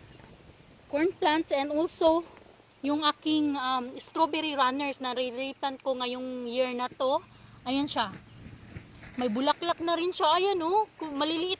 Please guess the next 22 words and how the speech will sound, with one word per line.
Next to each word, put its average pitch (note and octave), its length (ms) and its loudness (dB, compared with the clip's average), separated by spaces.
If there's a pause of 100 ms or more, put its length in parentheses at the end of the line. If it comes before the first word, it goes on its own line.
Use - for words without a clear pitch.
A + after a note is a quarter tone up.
na. F#4 160 4 (400)
Maliliit F4 560 4
lang. F4 320 8
Ayan. E4+ 320 4 (640)
Maliit D#4 400 6
lang E4+ 240 10
siya D#4+ 240 6
na D4 240 6
plant C#4 400 6
pero C#4 260 6 (760)
may B3+ 160 6
bulaklak C4+ 560 4
pa C4+ 120 8
rin. A#3+ 160 2
Iwan E4 200 6
ko G4 80 6
lang F#4+ 160 12
kung D#4 160 4
magpo-produce C#4 560 -2
ba C4+ 160 -6
sila B3+ 240 0
ng, A#3+ 180 -4